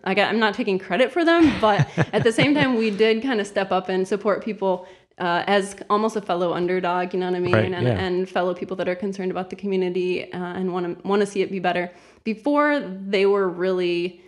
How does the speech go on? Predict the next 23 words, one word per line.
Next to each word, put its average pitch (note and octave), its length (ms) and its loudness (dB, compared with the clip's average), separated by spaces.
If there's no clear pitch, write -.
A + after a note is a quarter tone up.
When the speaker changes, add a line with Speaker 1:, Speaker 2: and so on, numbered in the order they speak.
Speaker 1:
accepted F#3+ 680 -2
or E3 340 -4
before G3+ 380 0
other G3 160 2
people G3 220 0
Speaker 2:
Well G#2+ 180 6
Speaker 1:
were, F#3 100 0
were G3 140 4
Speaker 2:
known, F#2+ 100 4
Speaker 1:
willing F#3 400 4
Speaker 2:
yeah. G#2+ 140 2
Speaker 1:
to F#3+ 200 -2
step G3 280 -4
up F#3 100 -8
and F3+ 160 -2
do F#3 160 4
it. F3 260 0
Um, E3+ 280 0
that F3+ 160 2
includes F#3+ 480 -2
Restaurant F#3 340 0
Week G3 140 2
Toledo. G3 580 0